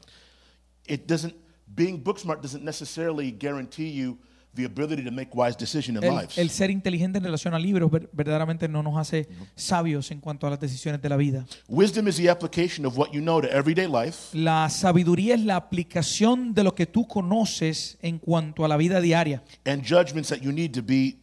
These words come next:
Speaker 1: that need to be made on a daily basis.
Speaker 2: Y decisiones y juicios que tienen que ser tomados a diario.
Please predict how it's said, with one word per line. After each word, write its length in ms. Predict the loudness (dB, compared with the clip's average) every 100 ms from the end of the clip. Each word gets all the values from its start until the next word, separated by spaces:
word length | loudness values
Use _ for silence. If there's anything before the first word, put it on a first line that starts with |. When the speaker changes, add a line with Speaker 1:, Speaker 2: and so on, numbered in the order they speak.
| _ _ -2
Speaker 1:
that 140 | -2
need 160 | 0 0
to 80 | 0
be 80 | 0
made 160 | 0 0
on 80 |
a 40 | 0
daily 260 | 0 -2
basis. 360 | -2 -4 -4 -4
Speaker 2:
Y 100 | -2
decisiones 580 | 0 0 -2 0 2 4
y 20 |
juicios 380 | 6 4 2 -2
que 120 | -4
tienen 440 | -4 -2 0 0 -2
que 140 | -4
ser 300 | -4 -4 -4
tomados 680 | -6 -6 -2 -2 -2 -4 -8 _ _
a 100 | -4
diario. 360 | 0 0 -2 -8